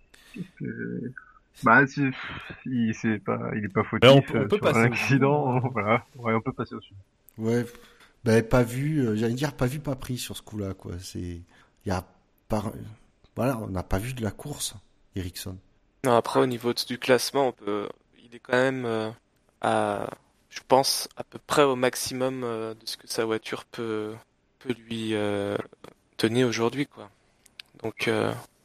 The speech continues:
Speaker 4: plutôt solide.
Speaker 1: Ouais, les points négatifs ne sont pas justifiés. Parce que
Speaker 4: Non, ouais.
Speaker 2: Et si Marcus Ericsson ne vous inspire pas, je suis certain que le prochain, euh, aura droit à beaucoup plus de réactions de votre part. C'est un pilote qui a marqué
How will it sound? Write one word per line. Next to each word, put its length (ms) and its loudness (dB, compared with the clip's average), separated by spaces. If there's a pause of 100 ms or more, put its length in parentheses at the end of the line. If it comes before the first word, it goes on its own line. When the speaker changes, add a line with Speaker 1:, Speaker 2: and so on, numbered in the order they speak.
(240)
Speaker 4:
plutôt 240 2
solide. 400 -2 (1040)
Speaker 1:
Ouais, 160 8
les 100 -2
points 160 2
négatifs 480 0
ne 140 -2
sont 160 -6
pas 140 4
justifiés. 500 -6 (440)
Parce 540 -16
que 80 -8 (800)
Speaker 4:
Non, 120 -14 (100)
ouais. 100 -4 (640)
Speaker 2:
Et 40 -12
si 160 -2
Marcus 380 -2
Ericsson 300 0
ne 120 4
vous 160 0
inspire 300 -2
pas, 160 4
je 80 0
suis 180 -2
certain 640 4
que 80 -6
le 80 -4
prochain, 400 -6 (520)
euh, 200 4
aura 260 2
droit 320 2
à 220 0 (100)
beaucoup 240 0
plus 280 -2
de 80 2
réactions 440 0
de 60 -2
votre 260 -2
part. 380 6
C'est 160 -14
un 80 -6
pilote 400 -2
qui 120 -4
a 80 2
marqué 580 -4